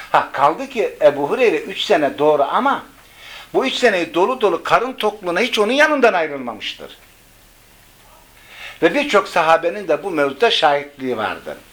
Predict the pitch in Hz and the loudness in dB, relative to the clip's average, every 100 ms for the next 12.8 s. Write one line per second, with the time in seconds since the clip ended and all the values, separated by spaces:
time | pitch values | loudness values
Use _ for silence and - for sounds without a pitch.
0 | - - - - - 190 247 240 208 196 | -20 -20 -18 -4 2 4 4 -2 -4 -4
1 | 202 208 180 151 147 156 151 165 143 156 | -8 -8 -6 -4 0 0 0 -2 -4 -4
2 | 151 - 160 156 143 143 143 143 147 143 | -4 -4 -2 -2 -2 -4 -2 0 2 0
3 | - 139 139 117 - - - - - - | -4 -2 0 -2 -4 -20 -20 -20 -18 -4
4 | 127 123 147 143 143 135 131 135 131 - | -2 0 0 0 -2 -8 -8 -6 -6 -4
5 | 143 - 139 131 127 120 - - - - | -2 -2 -4 -4 0 -2 -2 -20 -20 -12
6 | 135 143 139 135 131 127 135 117 117 175 | -4 -4 0 -2 0 -2 -2 -2 -2 -2
7 | 254 - - - - - 175 208 190 147 | -2 -4 -20 -20 -10 2 4 6 4 4
8 | 147 165 226 190 196 175 175 151 110 87 | -2 -2 -2 -2 2 2 2 -4 -4 -14
9 | 73 - - - _ _ - _ _ - | -18 -20 -20 -20 _ _ -20 _ _ -20
10 | - - - - - 147 156 135 139 131 | -20 -20 -20 -18 -2 4 4 4 -2 -2
11 | 131 - 139 131 131 131 123 123 - 120 | -6 -4 -2 -2 0 0 0 -6 -6 -6
12 | 131 127 120 113 - 95 85 | -4 -2 -4 -6 -8 -10 -10